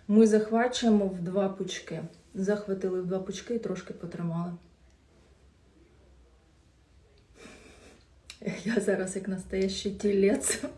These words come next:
з рогами якимись. Тримаємо, тримаємо. Відпустили. І ще разок звідси спіралька пішла.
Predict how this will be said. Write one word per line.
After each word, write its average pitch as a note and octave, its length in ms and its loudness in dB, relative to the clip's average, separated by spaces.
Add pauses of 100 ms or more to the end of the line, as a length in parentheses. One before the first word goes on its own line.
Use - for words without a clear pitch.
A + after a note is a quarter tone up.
(220)
з A3+ 160 0
рогами C4+ 560 -2
якимись. D#4+ 540 -6 (1700)
Тримаємо, A3+ 500 6
тримаємо. F#3+ 460 2 (600)
Відпустили. G#3 960 4
І A#3 140 2
ще A3+ 220 6
разок G3 580 4
звідси G3+ 520 0
спіралька B3+ 640 2
пішла. G#3 540 -6